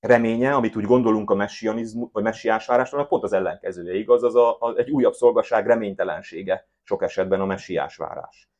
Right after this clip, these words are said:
És ilyen értelemben betegségtünet, nem egy dinamikus, ö, tenni akaró közösségnek a, a reménye, hanem pont fordítva egy, egy, ö, egy bénult,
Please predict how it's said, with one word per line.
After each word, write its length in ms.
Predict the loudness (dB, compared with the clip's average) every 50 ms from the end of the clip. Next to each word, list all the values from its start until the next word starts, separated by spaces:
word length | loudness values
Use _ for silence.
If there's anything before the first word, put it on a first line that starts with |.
| _ _
És 80 | 0
ilyen 120 | 2 4 4
értelemben 420 | 4 4 4 2 4 8 6 6
betegségtünet, 840 | 8 6 2 2 2 -4 -4 -2 -2 -4 -2 -2 -2 -4 -6 _ _ _ _ _ _ _ _ _ _ _ _
nem 160 | -6 -4 2
egy 160 | 2 2 2 4
dinamikus, 760 | 4 4 4 4 2 2 -2 -2 -4 -4 -4 -4 -4 2
ö, 220 | 6 10 10 10 8 6 _ _ _
tenni 220 | 4 6 6 8 6
akaró 360 | 4 4 4 4 4 4 4
közösségnek 760 | 4 0 2 2 0 0 0 -2 -2 -2 0 -2 -4 0 4
a, 360 | 6 6 6 4 2 -4 _ _ _ _ _ _ _ _ _ _ _ _ _ _ _
a 180 | -2 0 2 4
reménye, 680 | 4 2 4 2 0 0 0 0 0 0 -2 -6 _ _ _ _ _ _ _ _ -6
hanem 440 | -4 -2 -2 -2 -2 -4 -8 _ _ 0
pont 200 | 2 2 2 4
fordítva 340 | 4 4 4 4 4 4
egy, 160 | 4 4 2 -2
egy, 280 | -2 0 0 0 0 2
ö, 240 | 2 4 4 2 2 2
egy 400 | 2 2 2 2 0 -2 0 4
bénult, 680 | 4 4 4 4 2 0 -2 -4 -4 -6 -14 _ _